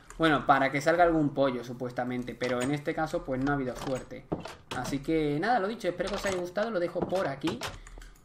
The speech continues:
Y próximo capítulo, pues ver un poquito los libros, la magia y el Nether y la granja y ya está. Porque no podemos irnos a otra zona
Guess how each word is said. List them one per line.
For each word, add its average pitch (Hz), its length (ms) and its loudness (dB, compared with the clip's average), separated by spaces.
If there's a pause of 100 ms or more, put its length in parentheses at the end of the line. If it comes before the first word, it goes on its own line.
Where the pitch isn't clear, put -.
(100)
Y 160 320 6
próximo 180 420 2
capítulo, 180 500 2
pues 135 680 0 (680)
ver 160 300 4
un 175 100 0
poquito 180 380 2
los 165 160 6
libros, 175 360 2
la 139 140 2
magia 147 560 -2
y 139 180 0
el 135 180 2
Nether 139 440 -2 (160)
y 147 340 4
la 131 140 2
granja 202 560 -2
y 147 120 0
ya 139 100 2
está. 120 340 -10 (480)
Porque 143 480 2
no 151 160 2
podemos 175 380 4
irnos 160 400 0
a 147 80 2
otra 143 280 0
zona 135 640 -2